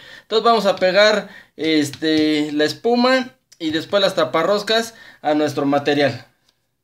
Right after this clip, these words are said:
Bueno, pues ya quedó este con las taparroscas y, y la plaquita de espuma pegado,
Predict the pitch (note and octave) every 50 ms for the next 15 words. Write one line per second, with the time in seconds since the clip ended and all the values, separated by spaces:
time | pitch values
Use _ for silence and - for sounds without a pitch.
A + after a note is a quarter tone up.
0 | _ _ _ _ _ _ _ _ _ _ _ - F#3 A#3+ C#4 C4+ C#4+ C#4+ C#4 C#4+
1 | A#3+ A#3 A3+ - C4+ C4+ C4+ B3+ A#3+ A#3+ B3 B3+ C4 C4 C4+ C4+ B3+ C4 - D4
2 | C#4+ C#4 C#4 C#4 C4 - - - G#3+ G#3 G3+ F#3+ F#3 F3+ - G3+ F#3+ F#3+ - F#3+
3 | F#3+ G3 A#3+ C4 C4+ C4 B3+ - - C4 B3+ C4 B3+ A#3+ B3+ - G#3+ G3 F3+ F3+
4 | F3 F3 F3 F3+ F3+ F3 F3 E3+ E3+ E3+ F3 F3 E3+ F3 F3 E3+ - F3 E3 E3+
5 | - A3 G#3 - G#3 F#3 D#3 D#3+ D3+ - - - A3+ G#3+ G#3 F#3 E3+ - - D#3+
6 | D#3 E3 G#3+ A#3 A#3+ A#3+ A#3+ B3 C4 C4+ C4+